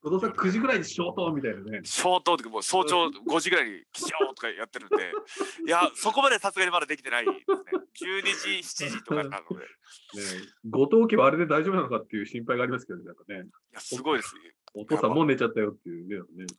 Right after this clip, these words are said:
Speaker 2: 子供より早いかもしれない。
Speaker 1: <laughs>
Speaker 2: お子さんより早いかもしれないです。やっぱ今、やっぱ最近のマイブームは、健康に気をつける。やっぱ、
Speaker 1: うん。
Speaker 2: コンディション整えてた方が、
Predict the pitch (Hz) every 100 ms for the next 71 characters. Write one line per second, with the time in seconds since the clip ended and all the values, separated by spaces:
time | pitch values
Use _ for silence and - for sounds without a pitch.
0 | _ - 190 202 208 185 - - 185 131
1 | 180 311 370 440 440 - - 381 107 311
2 | - 220 - - - 131 143 156 139 139
3 | 113 107 98 90 - 95 _ - - 175
4 | 170 139 113 - _ 117 120 127 127 123
5 | 113 117 113 123 101 98 117 123 123 -
6 | _ - - - _ _ _ - 135 123
7 | 123 113 - 107 - 87 127 180 131 95
8 | 92 - _ _ - 208 233 240 202 139
9 | 160 160 131 107 104 95